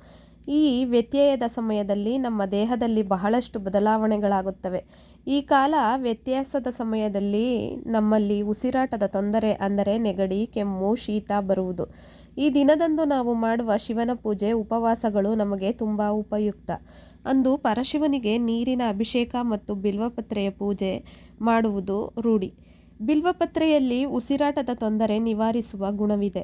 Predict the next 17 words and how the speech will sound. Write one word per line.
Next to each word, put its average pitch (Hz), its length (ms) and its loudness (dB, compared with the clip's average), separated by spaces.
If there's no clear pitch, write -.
ಆದ್ದರಿಂದ 190 560 -2
ಬಿಲ್ವವನ್ನ 208 640 0
ಲಿಂಗದ 226 440 0
ಮೇಲೆ 214 360 0
ಹಾಕಿ 202 440 -4
ಅದರಿಂದ 214 500 2
ಬರುವ 220 360 0
ವಾಸನೆ 226 560 0
ನಮ್ಮ 202 260 0
ದೇಹದ 226 400 0
ಒಳಗೆ 202 340 0
ಪ್ರವೇಶಿಸುವುದರಿಂದ 196 1120 -2
ಉಸಿರಾಟದ 233 640 -2
ತೊಂದರೆ 208 400 -2
ನಿವಾರಣೆಯಾಗುತ್ತದೆ. 208 1080 -2
ಹೀಗೆ 262 380 4
ಬಿಲ್ವವನ್ನ 285 580 4